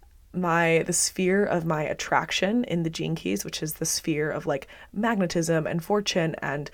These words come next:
sexuality, the thing that attracts to you the right people at the right time that are gonna help you to carry out your purpose,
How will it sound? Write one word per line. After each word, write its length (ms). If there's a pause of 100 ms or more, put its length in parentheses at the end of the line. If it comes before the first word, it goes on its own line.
(180)
sexuality, 680
the 120
thing 560
that 180
attracts 560
to 160
you 260
the 120
right 260
people 380
at 100
the 80
right 260
time 300
that 100
are 60
gonna 160
help 260
you 140
to 120
carry 300
out 160
your 100
purpose, 500